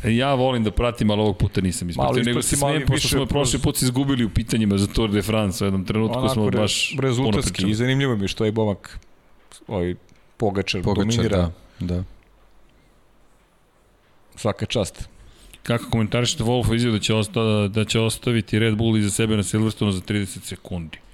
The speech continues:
Speaker 1: Nisam
Speaker 3: Bo to mi je više
Speaker 1: vidio tu
Speaker 3: motivacija
Speaker 1: izjavu.
Speaker 3: za
Speaker 1: Da.
Speaker 3: svoju ekipu,
Speaker 2: Da, nisam ja
Speaker 3: nego,
Speaker 2: vidio, da, to.
Speaker 3: nego da sad nešto, ovaj, preti drugim. <laughs>
Speaker 2: Ima Dorijan Tičak zanimljivo pitanje.
Speaker 1: Da.
Speaker 2: A, kaže, „Pozdrav za ekipu. E, koje je vaše mišljenje, da li bi konstrukcija bolida za dve hiljade dvadeset drugu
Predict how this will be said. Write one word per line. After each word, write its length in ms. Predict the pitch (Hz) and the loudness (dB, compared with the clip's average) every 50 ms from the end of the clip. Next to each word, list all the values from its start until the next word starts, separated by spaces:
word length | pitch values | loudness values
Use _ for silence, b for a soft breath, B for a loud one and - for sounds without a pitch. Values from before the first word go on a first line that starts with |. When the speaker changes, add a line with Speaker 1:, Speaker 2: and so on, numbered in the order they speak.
| b b b b b b b b b b b b b _ - | b b b b b b b b b b b b b _ -10
Speaker 1:
Nisam 240 | 87 87 98 98 | -8 -4 -4 -4
Speaker 3:
Bo 60 | 90 90 | -2 0
to 120 | 113 101 | 0 2
mi 60 | 98 | 2
je 80 | 98 92 | 2 2
više 240 | 95 95 - - 107 | 2 0 0 0 0
Speaker 1:
vidio 100 | 101 95 | 0 0
tu 40 | |
Speaker 3:
motivacija 520 | 85 82 107 104 101 101 78 76 - 110 95 | 0 0 0 0 0 0 0 0 0 0 0
Speaker 1:
izjavu. 200 | 92 92 95 92 | 2 2 2 2
Speaker 3:
za 60 | 104 | 2
Speaker 1:
Da. 60 | 98 90 | 0 0
Speaker 3:
svoju 380 | 82 - - 107 101 95 95 | -2 -2 0 0 2 2 2
ekipu, 360 | 92 - - - 101 92 - 107 | 0 0 -2 -2 -2 -2 0 0
Speaker 2:
Da, 60 | 95 | 0
nisam 360 | 90 85 87 90 - - 110 | 2 2 0 0 0 -2 -2
ja 60 | 110 | -2
Speaker 3:
nego, 120 | 101 90 82 | -2 -2 -2
Speaker 2:
vidio, 140 | 71 65 80 | -4 -6 -6
da, 120 | 85 80 | -8 -10
to. 200 | - - - - - - - - - - | -12 -14 -18 -20 -20 -18 -20 -12 -4 0
Speaker 3:
nego 260 | 92 87 82 87 90 | 0 0 2 0 -2
da 120 | 82 87 | -2 -2
sad 200 | - - 101 87 | -2 -2 0 2
nešto, 380 | 90 95 98 - - - 123 110 | 2 2 2 0 0 0 0 2
ovaj, 440 | 95 101 101 98 98 95 90 90 90 | 2 4 4 4 4 2 2 0 -2
preti 400 | - - 117 107 95 - - 107 | -4 -2 0 0 0 0 0 0
drugim. 420 | 95 95 104 95 85 85 85 92 - - - | 2 0 0 -2 -2 -4 -4 -4 -6 -2 -4
<laughs> 80 | 117 - - - - - - _ B B B B B B B B B B B B B B B B B - - | -4 -4 -4 -12 -20 -20 -20 _ B B B B B B B B B B B B B B B B B -20 -14
Speaker 2:
Ima 180 | - 190 180 170 | -8 -4 -4 -2
Dorijan 300 | 147 151 180 180 165 117 | 0 0 0 0 0 0
Tičak 320 | - - 147 - - 101 | 0 -2 -2 -2 -4 -4
zanimljivo 300 | 95 104 110 110 113 107 | -2 0 0 2 2 0
pitanje. 440 | 95 - 117 - - 117 104 98 87 110 | 0 0 -4 -2 -2 -2 -2 0 0 2
Speaker 1:
Da. 220 | 110 107 98 85 - - - - - - | 2 2 0 -2 -4 -10 -16 -20 -16 -6
Speaker 2:
A, 320 | - 95 90 90 87 90 92 | -4 -2 0 0 0 0 -2
kaže, 280 | - - - 110 104 107 | -4 -2 -2 -2 -2 -2
„Pozdrav 320 | - 113 143 151 143 135 | 0 0 0 0 0 0
za 100 | 120 117 | 0 0
ekipu. 420 | 113 - - 156 - - - 113 - B B B B B B B B - | -2 -2 -2 -4 -4 -2 -4 -4 -4 B B B B B B B B -4
E, 120 | - - - | -2 -2 -2
koje 200 | - - 170 170 | 0 -2 0 0
je 40 | |
vaše 300 | 156 165 170 165 - - | 2 0 0 0 0 0
mišljenje, 340 | 135 143 160 160 - - 127 | 0 0 0 0 0 -2 0
da 100 | 104 131 | 0 0
li 100 | 151 160 | 0 0
bi 100 | 143 127 | -2 -4
konstrukcija 560 | - - 117 - - - 151 151 - - 160 | -2 -2 -4 -2 -2 -4 -6 -4 -4 -4 -4
bolida 420 | 127 113 110 104 107 135 147 127 107 | -2 0 2 2 2 2 0 0 -2
za 160 | 90 101 98 | 0 0 -2
dve 180 | 101 123 139 127 | 0 0 -2 -2
hiljade 220 | - - 139 117 | -2 -2 -2 0
dvadeset 320 | 107 123 135 139 - - | 0 0 0 -2 -2 -2
drugu 400 | 131 107 113 123 135 107 95 85 | -2 -2 0 0 0 0 0 -2